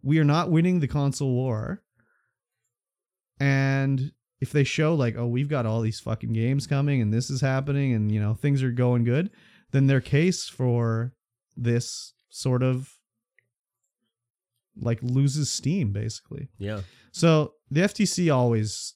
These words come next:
Speaker 1: sues about this kind of thing, like stopping mergers and stuff like that. They don't always go through. It's usually because they wanna get, like, assurances that certain things will happen or not happen, you know?
Speaker 2: Yeah.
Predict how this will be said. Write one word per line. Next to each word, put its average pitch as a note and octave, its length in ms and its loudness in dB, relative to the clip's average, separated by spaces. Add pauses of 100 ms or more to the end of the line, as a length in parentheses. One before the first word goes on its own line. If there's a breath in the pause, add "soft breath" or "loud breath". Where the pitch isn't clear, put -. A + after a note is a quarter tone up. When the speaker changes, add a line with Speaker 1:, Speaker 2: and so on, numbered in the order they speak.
(120)
Speaker 1:
sues A2+ 340 -2
about G#2+ 300 -4
this A2+ 180 -4
kind G#2+ 220 -4
of A2 80 -6
thing, G#2+ 320 -8 (960)
like A#2+ 180 -4
stopping A2+ 440 -2
mergers A2 380 -2
and A#2 100 -2
stuff A#2 180 -6
like A#2 140 -2
that. A#2+ 200 -4
They C#3 100 2
don't C#3 140 2
always B2 300 2
go A2+ 160 -2
through. A#2+ 460 -4 (600 soft breath)
It's A#2 140 -6
usually C#3+ 340 2
because A#2 300 0
they A2+ 100 2
wanna G#2+ 240 0
get, G#2 320 -2 (240)
like, G#2 500 -8 (720)
assurances B2+ 680 0
that A2 160 -2
certain B2 300 -4
things A#2+ 300 -2
will A2+ 180 0
happen A2+ 540 -2
or A#2 120 -2
not G#2+ 300 -2
happen, C3 440 -4
you C#3+ 100 0
know? D#3 260 -4
Speaker 2:
Yeah. G2+ 240 -4